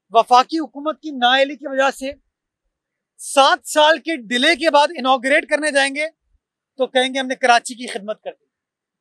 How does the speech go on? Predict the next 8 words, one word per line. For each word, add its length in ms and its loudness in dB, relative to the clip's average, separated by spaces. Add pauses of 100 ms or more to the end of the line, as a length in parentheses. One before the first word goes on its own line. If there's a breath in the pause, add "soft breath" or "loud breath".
(500)
मुझे 240 2
बताएं 520 4
कि 200 -8
कौन 320 0
सा 160 -2
मनसूबा 480 0 (720)
इन्होंने 300 -4
खुद 280 -4